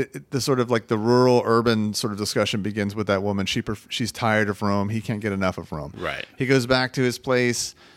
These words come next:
Speaker 1: uh, we understand that he actually has a fiancée that he lives with who's, who's, um, taken pills because she's tired of his philandering ways.
Speaker 2: Right, is, of his being an Italian male, yeah.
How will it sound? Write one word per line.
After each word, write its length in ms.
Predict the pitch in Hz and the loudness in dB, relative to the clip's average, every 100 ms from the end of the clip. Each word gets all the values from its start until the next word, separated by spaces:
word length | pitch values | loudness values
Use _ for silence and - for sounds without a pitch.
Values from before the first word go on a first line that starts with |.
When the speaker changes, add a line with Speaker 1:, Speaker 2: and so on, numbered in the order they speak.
| _ 110 | _ -2
Speaker 1:
uh, 160 | 107 | 0
we 100 | 110 117 | 2 2
understand 340 | 107 - 110 | 0 0 0
that 60 | 110 | -2
he 120 | 110 | -2
actually 380 | 107 110 127 107 | -2 -2 -2 -2
has 120 | 107 | -4
a 60 | |
fiancée 640 | 95 110 107 123 - 113 104 | -6 0 2 2 2 0 2
that 100 | 98 | -2
he 140 | 110 | -2
lives 260 | 117 113 120 | 0 0 2
with 200 | 110 - | 0 0
who's, 360 | 101 101 - 110 | -2 -2 -6 -6
who's, 280 | 113 101 107 | -6 -4 -2
um, 200 | 92 87 | -2 0
taken 280 | 113 101 87 | -2 -2 -4
pills 340 | 107 90 85 | -2 -2 -4
because 260 | - 107 - | -8 -6 -6
she's 160 | 95 | -6
tired 320 | - 110 101 | -2 0 0
of 120 | 90 - | -2 -4
his 180 | 87 | -6
philandering 480 | 127 110 98 90 85 | -6 -4 -2 -2 -4
ways. 280 | 82 - - | -6 -10 -6
Speaker 2:
Right, 240 | 110 76 | -4 -4
is, 220 | 92 98 98 | -6 -10 -6
of 160 | 113 | -4
his 200 | 117 120 | -2 -2
being 200 | 110 104 | -2 -2
an 80 | 101 | -4
Italian 500 | 101 87 110 92 90 | -6 -6 -6 -4 -6
male, 280 | 87 64 - | -10 -12 -12
yeah. 180 | - | -12